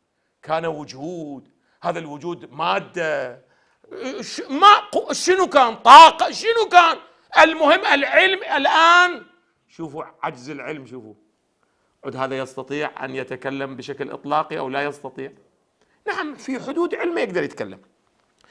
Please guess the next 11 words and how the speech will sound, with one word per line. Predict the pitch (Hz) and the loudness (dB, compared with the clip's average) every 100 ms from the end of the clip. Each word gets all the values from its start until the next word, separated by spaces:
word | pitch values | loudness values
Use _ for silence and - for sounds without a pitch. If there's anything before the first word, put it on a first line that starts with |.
| - - - - | -20 -20 -20 -8
وبالتالي | 117 117 - _ 123 143 175 175 180 147 | -6 -6 -12 _ -2 2 2 0 -8 -8
فإنها | - - 127 120 120 113 117 | -10 -10 -10 -8 -10 -8 -8
لا | 110 113 151 | -6 -4 -4
تتحدث | 185 202 202 - 190 160 165 170 - _ | -4 -10 -12 -10 -10 -10 -8 -8 -8 _
عن | 151 139 | -6 -6
حجم | - - 160 127 147 143 | -12 -6 -6 -6 -10 -4
وحدود | 143 143 143 135 147 143 139 | -4 -4 -6 -4 -4 -4 -6
الكون | 131 - 143 135 127 | -8 -8 -6 -6 -10
قبل | 123 117 117 | -12 -14 -14
الانفجار. | 113 120 104 110 104 101 95 _ _ _ _ _ _ _ _ _ | -18 -20 -20 -20 -18 -18 -18 _ _ _ _ _ _ _ _ _
عجيب، | 196 190 202 294 285 196 | -12 -10 -6 -4 -4 -8